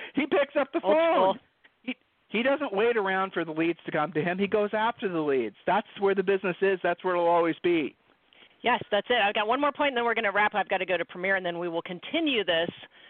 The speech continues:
Speaker 2: uh, next week, because this is a big topic. We're building your center of influence. Past client spoke in your lead generation wheel, and we're doing it on purpose, not haphazardly. So we talked about Happy Grasshopper. We talked about actual calls,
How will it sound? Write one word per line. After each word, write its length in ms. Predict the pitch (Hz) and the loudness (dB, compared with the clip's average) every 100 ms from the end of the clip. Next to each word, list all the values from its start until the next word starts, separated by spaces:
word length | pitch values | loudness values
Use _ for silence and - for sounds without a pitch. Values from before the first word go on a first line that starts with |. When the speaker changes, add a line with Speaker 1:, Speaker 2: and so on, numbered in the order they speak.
| - - | -20 -14
Speaker 2:
uh, 260 | - 170 160 | -4 -2 -2
next 340 | - 180 - - | -2 -4 -4 -10
week, 300 | 175 185 156 - | -4 -4 -4 -10
because 280 | 160 160 160 | -12 -10 -4
this 120 | 190 180 | -4 -4
is 120 | 214 | -2
a 80 | 226 | 0
big 200 | 233 220 | -2 -2
topic. 320 | 247 254 220 | 0 0 -2
We're 140 | 175 180 | -4 -6
building 560 | 160 196 208 240 247 | -2 0 2 2 0
your 360 | 240 202 202 202 - | -2 -2 0 0 0
center 160 | 214 | -2
of 100 | 208 | 0
influence. 340 | 202 196 185 - | -2 -4 -6 -4
Past 220 | 190 180 - | -2 -2 -4
client 340 | - 190 185 - - - | -2 0 0 -4 -16 -12
spoke 360 | - 240 196 - - | 0 2 2 0 -10
in 160 | 202 196 | -10 -8
your 160 | 180 | -6
lead 200 | 175 220 | -4 -4
generation 500 | 220 220 208 196 180 | -4 0 0 0 -6
wheel, 280 | 170 202 175 | -2 2 2
and 100 | 160 | 0
we're 100 | 175 | -6
doing 240 | 170 196 190 | -4 -4 -2
it 100 | 170 | -2
on 220 | 165 170 | -2 -4
purpose, 400 | - 320 - 165 - - | -2 -2 0 -2 -4 -6
not 280 | 208 233 - | 0 0 0
haphazardly. 840 | - 214 - 220 208 175 147 143 - - - - - _ | -2 -2 0 0 0 -4 -4 -6 -8 -20 -20 -20 -20 _
So 300 | 254 233 220 202 | 0 2 2 0
we 100 | 226 | -2
talked 300 | 254 285 302 | 0 0 0
about 340 | 240 226 208 | 2 2 2
Happy 300 | - 214 202 | 0 -2 -2
Grasshopper. 500 | 196 247 285 285 277 | 0 0 2 0 0
We 100 | 254 | -2
talked 220 | 214 185 | 0 -4
about 200 | 175 180 | -2 -2
actual 320 | 165 180 - 165 | 0 -2 -2 -4
calls, 320 | - 233 | 2 2